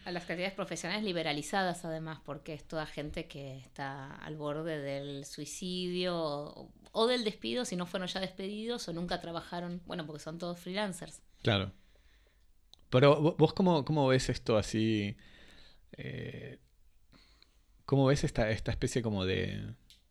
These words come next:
Speaker 2: de estetización generalizada de la idea de trabajo, en el sentido en el que, eh, tradicionalmente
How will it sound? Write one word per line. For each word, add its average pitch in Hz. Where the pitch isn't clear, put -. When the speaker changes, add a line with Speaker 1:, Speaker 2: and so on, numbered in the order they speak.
Speaker 2:
de 113
estetización 110
generalizada 107
de 101
la 95
idea 101
de 95
trabajo, 92
en 87
el 90
sentido 104
en 98
el 95
que, 104
eh, 95
tradicionalmente 113